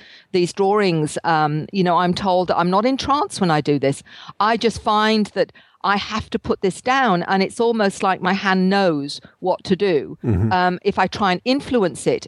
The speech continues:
Speaker 1: it actually stops, and I, I have to just allow the process to happen.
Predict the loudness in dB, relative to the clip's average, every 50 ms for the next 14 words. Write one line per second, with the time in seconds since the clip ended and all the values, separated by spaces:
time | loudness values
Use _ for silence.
0 | -2 0 0 2 2 0 -2 -4 -2 0 2 2 2 0 -2 -6 -14 _ -14 -10
1 | -4 0 0 2 0 0 -4 -8 -10 -12 -16 -18 -20 _ _ _ _ -2 0 2
2 | 4 4 4 2 2 2 0 0 0 0 0 -2 -2 -2 0 -2 0 0 0 -2
3 | 0 0 2 2 2 2 2 2 2 0 -2 -2 0 0 0 0 0 0 -2 -4
4 | -4 -4 -8 -6 -4 -2 -2 -2 -2 -2 -4 -4 -6